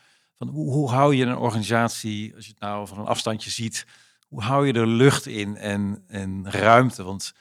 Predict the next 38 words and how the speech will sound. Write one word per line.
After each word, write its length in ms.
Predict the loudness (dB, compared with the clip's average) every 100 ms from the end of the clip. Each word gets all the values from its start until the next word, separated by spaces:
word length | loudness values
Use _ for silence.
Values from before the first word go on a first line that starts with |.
| _ _
er 120 | -10
zijn 160 | -6 2
zoveel 320 | 6 6 4
mensen 320 | 2 0 -2
die 220 | -6 -8
klagen 380 | -8 -8 -6 -8
of 80 | -10
ik 60 | -10
moet 180 | -12
van 100 | -4
alles 380 | 0 2 0 -4
of 120 | -6
mij 140 | -8 -8
kort 220 | -8 -8
geleefd 540 | -4 2 4 2 0
of 140 | -10 -16
er 60 | -12
zijn 160 | -8
zoveel 300 | -6 -6 -6
regels 440 | -6 -6 -6 -10 -12
of 100 | -8
van. 220 | -6 -6 _ _ -6
Je 160 | 0
lijkt 200 | 2 2
me 60 | 0
wel 80 | -2
een 80 |
type 240 | -4 -8 -4
die 180 | 0 6
ruimte 340 | 6 6 4
houdt 280 | 0 0 0
in 140 | -4
een 80 | -4
organisatie, 640 | -2 -4 -4 -2 -2 -4 -8
maar, 200 | -8 -6
maar 140 | -6
hoe 160 | -2 -2
dan? 220 | -2